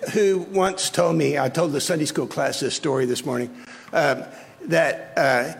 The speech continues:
he said, "You know, I belong to an Easter church, not a Good Friday church."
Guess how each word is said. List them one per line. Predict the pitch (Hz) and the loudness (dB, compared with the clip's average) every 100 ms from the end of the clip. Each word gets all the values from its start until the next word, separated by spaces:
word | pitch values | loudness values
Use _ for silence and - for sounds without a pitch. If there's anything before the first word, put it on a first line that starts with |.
| - | -16
he | - 214 | -2 0
said, | - 226 202 | 2 2 2
"You | 262 | 4
know, | 302 302 302 285 214 - - - - - - - - - _ _ _ _ _ _ _ 214 | 4 4 4 4 0 -6 -14 -20 -20 -20 -20 -20 -20 -20 _ _ _ _ _ _ _ -2
I | 269 | 2
belong | 294 240 233 | 4 4 4
to | 196 208 208 | 2 2 4
an | 170 135 - - - | 4 2 -4 -16 -2
Easter | 254 262 - - 120 | 2 2 2 0 0
church, | - - 92 92 - - - - _ _ - - | 0 -2 -2 -6 -10 -12 -12 -20 _ _ -18 0
not | 233 262 | 2 4
a | 143 | 4
Good | 196 170 | 2 2
Friday | 131 123 180 113 92 | 2 4 4 2 -2
church." | - 90 92 - | -4 -4 -6 -6